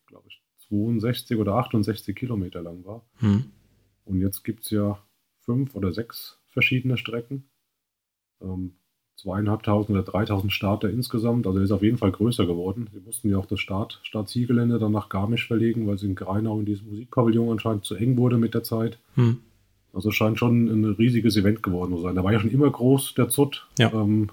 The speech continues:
Speaker 1: und ist jetzt nochmal eine Nummer größer. Von daher bin ich mal gespannt, was da, was da auf mich zukommt. Aber ich, ich find's nach wie vor ein klasse Event und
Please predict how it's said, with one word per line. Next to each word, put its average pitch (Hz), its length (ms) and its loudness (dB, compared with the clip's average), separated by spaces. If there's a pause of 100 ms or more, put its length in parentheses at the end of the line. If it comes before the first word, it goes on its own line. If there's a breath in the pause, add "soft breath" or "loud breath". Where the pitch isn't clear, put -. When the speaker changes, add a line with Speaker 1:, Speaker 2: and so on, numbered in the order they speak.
(160)
Speaker 1:
und 110 160 -2
ist 107 140 -2
jetzt 110 180 0
nochmal 110 180 4
eine 107 80 4
Nummer 110 200 6
größer. 117 340 0
Von 101 160 0
daher 101 160 2
bin 107 140 -2
ich - 100 -6
mal 110 140 -4
gespannt, 104 340 -2
was 95 160 -6
da, 101 280 -2 (640)
was 98 160 -12
da 98 100 -6
auf 95 160 -8
mich 98 160 -6
zukommt. 87 460 -10
Aber 98 200 2
ich, 107 260 -4
ich 110 80 -6
find's 131 360 2
nach 117 200 4
wie 123 80 6
vor 123 200 4
ein 110 60 4
klasse 120 280 4
Event 107 360 4
und 101 380 -2